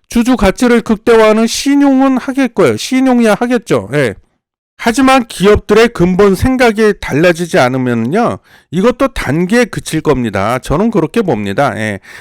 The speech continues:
한편 우리나라 증시는 중국하고 미국의 영향을 많이 받습니다.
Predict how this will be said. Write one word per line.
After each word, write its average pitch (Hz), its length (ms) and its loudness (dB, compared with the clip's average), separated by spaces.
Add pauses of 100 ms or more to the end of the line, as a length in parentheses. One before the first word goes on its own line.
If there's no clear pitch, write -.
(120)
한편 247 380 2
우리나라 220 480 2
증시는 185 720 0
중국하고 208 640 -2
미국의 175 520 0
영향을 160 540 0 (260)
많이 127 320 0
받습니다. 151 760 -2